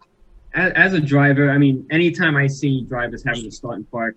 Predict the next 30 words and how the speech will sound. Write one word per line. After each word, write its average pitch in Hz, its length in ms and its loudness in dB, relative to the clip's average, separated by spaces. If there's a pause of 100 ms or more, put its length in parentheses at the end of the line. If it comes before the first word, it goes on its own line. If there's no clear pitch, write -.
especially 135 360 -6
years 120 280 -4
ago, 117 280 -4
we 107 100 -8
saw - 260 -6
it 92 100 -10
so 120 280 -8
much, 107 360 -6
and 110 120 -2
it 107 160 -6
just, - 260 -14 (480)
it 131 140 -2
rips 175 200 0
your 139 140 0
heart 143 200 2
out, 147 240 2
even 135 220 0
as 131 200 -2
just 139 160 -8
a - 60 -6
fan 120 260 -8
watching, 127 640 -6
'cause, 113 200 -4
you 120 100 -6
know, 120 480 -6
they 123 280 -6 (100)
raced 117 360 -8
all 131 180 0
their 139 120 2
life 117 400 -6